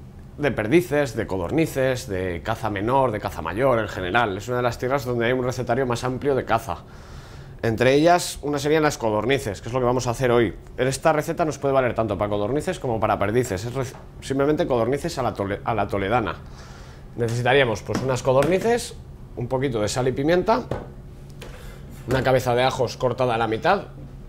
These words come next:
un poco de jamón, cebolla, laurel, pimienta negra y tomillo.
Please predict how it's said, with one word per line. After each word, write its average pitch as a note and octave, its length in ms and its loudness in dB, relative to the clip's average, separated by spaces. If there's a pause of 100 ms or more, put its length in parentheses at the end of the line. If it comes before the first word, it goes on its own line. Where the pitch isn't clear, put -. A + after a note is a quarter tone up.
(720)
un B2+ 100 -2
poco B2 240 4
de A2+ 80 4
jamón, E3+ 420 4
cebolla, F#3 640 4 (1040)
laurel, A#2 540 2 (180)
pimienta B2+ 400 2
negra F#3 480 4 (320)
y C3 120 -4
tomillo. A#2+ 440 2